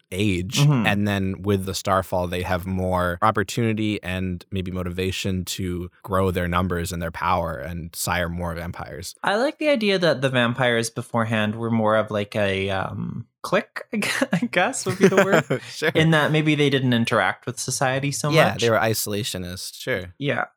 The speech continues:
Speaker 2: Uh, but maybe this new colonial attitude is sort of, uh, sprung out of a few vampires' desire to go out and conquer.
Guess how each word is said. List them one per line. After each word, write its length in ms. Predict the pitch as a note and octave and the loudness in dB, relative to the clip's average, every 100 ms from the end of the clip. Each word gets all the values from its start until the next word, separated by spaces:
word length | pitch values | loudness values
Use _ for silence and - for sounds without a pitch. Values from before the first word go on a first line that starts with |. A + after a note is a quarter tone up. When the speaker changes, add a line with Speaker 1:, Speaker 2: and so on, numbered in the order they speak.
| _ | _
Speaker 2:
Uh, 380 | B2+ A#2+ A#2 A2 - | 2 4 4 2 2
but 160 | B2+ B2+ | 0 4
maybe 300 | B2 A2+ A2+ | 2 2 2
this 280 | G#2 - A#2+ | 0 0 0
new 460 | A2 G#2+ G2+ G#2 - - | 2 2 0 -2 -6 -10
colonial 540 | - A#2+ G#2+ G#2+ G2+ | -4 0 0 0 0
attitude 720 | F2 G2+ G#2+ A2 B2+ B2 C3+ | 0 0 -2 -4 -2 0 0
is 260 | - A2+ - | -2 -4 -2
sort 220 | A2 G2+ | -2 0
of, 240 | F#2+ F#2 - _ _ _ _ | -2 -4 -8 _ _ _ _
uh, 440 | - - G1+ - G1+ | -18 -12 -12 -10 -8
sprung 360 | - C3+ A2+ | -2 2 2
out 100 | G#2 | 4
of 140 | G2+ G2 | 2 2
a 80 | G2 | -2
few 240 | A2 G#2+ | -2 0
vampires' 600 | A2 G#2+ A#2 A2 A2 A2 | 0 0 0 0 0 -2
desire 460 | A#2 A#2 A#2 A#2+ B2 | -2 0 2 0 -2
to 100 | B2+ | -4
go 200 | B2+ B2 | -2 2
out 200 | B2 B2 | 2 0
and 300 | B2 B2+ B2 - | -2 -4 -8 -8
conquer. 600 | - C3 - F3+ B3+ | -4 -2 -2 -4 -4